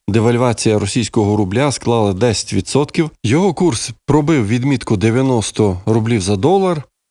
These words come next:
І десь буквально вчора я бачив якусь заміточку в новинах про те, що там у них на Московії банк порахував, що для того, щоб компенсувати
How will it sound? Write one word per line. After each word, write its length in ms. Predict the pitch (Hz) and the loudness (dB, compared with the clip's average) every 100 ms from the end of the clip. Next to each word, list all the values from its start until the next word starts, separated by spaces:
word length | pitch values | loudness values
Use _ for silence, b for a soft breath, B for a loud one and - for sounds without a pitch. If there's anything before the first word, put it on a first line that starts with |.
| _ - | _ -2
І 120 | 107 | 0
десь 160 | 160 151 | 2 0
буквально 460 | 147 160 156 131 | -2 0 0 0
вчора 380 | 110 - 175 151 | 0 2 2 2
я 140 | 131 | 0
бачив 540 | 120 127 - 117 - - | 0 -2 0 -2 -4 -8
якусь 460 | 104 - 127 - - - | -6 -2 -4 -4 -10 -8
заміточку 640 | 98 117 143 196 156 - 131 | -2 0 0 0 -2 -2 0
в 60 | |
новинах 380 | 120 120 135 117 | 0 0 0 -2
про 160 | - 110 | -2 -2
те, 140 | 127 | -2
що 160 | 110 110 | -2 0
там 280 | 127 123 120 | 0 2 2
у 40 | |
них 280 | 123 113 - | 0 -2 0
на 80 | 107 | 2
Московії 760 | 104 - 156 160 131 120 113 - | 0 0 0 0 0 -2 -4 -4
банк 580 | 98 110 131 120 - - _ | -2 0 0 -2 -8 -16 _
порахував, 540 | 113 110 - 110 147 135 | 0 0 0 0 0 -2
що 340 | - 117 104 _ | 0 0 0 _
для 160 | 98 110 | -2 0
того, 180 | 147 127 | 2 2
щоб 300 | 139 117 117 | 0 0 0
компенсувати 1000 | 131 117 123 107 127 123 123 107 117 | 0 0 -2 -2 -2 0 0 0 0